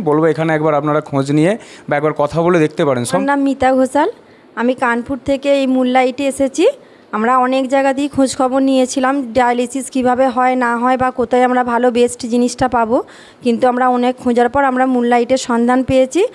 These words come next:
Speaker 2: আমার স্বামী যখন এখানে এসেছিল তখন একদম পুরো বিছানায় শোয়া ছিল, কথা বলতে পারতো না, কিছু নয়, কিন্তু এখানে আসার পরেতে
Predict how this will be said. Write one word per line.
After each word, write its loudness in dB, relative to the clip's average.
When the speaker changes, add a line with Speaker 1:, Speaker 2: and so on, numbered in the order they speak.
Speaker 2:
আমার -2
স্বামী 0
যখন 0
এখানে 0
এসেছিল 0
তখন 0
একদম 0
পুরো 0
বিছানায় -2
শোয়া 0
ছিল, -4
কথা 0
বলতে 0
পারতো -2
না, 2
কিছু -4
নয়, 2
কিন্তু 0
এখানে 0
আসার 0
পরেতে 2